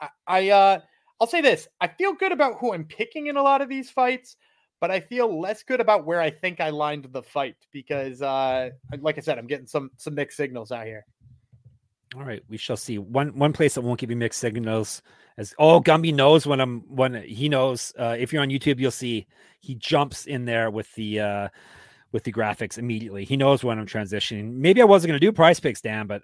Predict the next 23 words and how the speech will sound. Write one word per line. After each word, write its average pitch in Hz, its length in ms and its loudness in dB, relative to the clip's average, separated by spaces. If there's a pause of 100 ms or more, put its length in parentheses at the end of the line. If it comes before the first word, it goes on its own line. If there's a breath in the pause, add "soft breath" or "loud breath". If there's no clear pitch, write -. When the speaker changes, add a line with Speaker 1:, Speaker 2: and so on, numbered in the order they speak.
Speaker 2:
uh, 110 80 -14
now 120 200 0
I 107 80 -2
will. 82 240 -14 (300)
Prize 190 300 6
Picks, 143 280 0
baby. 147 720 0 (380)
Prize 127 260 -2
Picks. - 420 -16 (460 soft breath)
That's 156 160 -4
the - 60 -12
place 156 200 0
to - 60 -20
go. 147 100 -2
You 143 160 -2
can, 135 240 -8
uh, 117 480 -4
play 147 160 -4
alongside 135 400 -4
some - 80 -16
of 117 60 -12
your 98 80 -12
favorite 110 320 -6